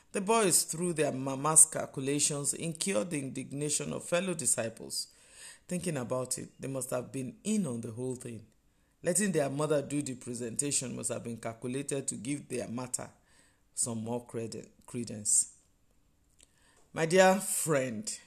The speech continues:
how many times have you worshipped so that you could present your request to God?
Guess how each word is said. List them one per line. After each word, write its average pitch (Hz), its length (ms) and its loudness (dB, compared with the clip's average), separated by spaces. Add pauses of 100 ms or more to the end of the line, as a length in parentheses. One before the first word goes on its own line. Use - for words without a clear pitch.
(240)
how 196 420 12
many 190 500 6
times 151 600 2 (480)
have 170 160 2
you 214 100 4
worshipped 143 540 2
so 165 160 4
that 135 260 2
you 120 80 -2
could 110 220 -8
present 123 480 -2
your 120 100 -2
request 113 460 -4
to 117 80 -8
God? 104 360 -10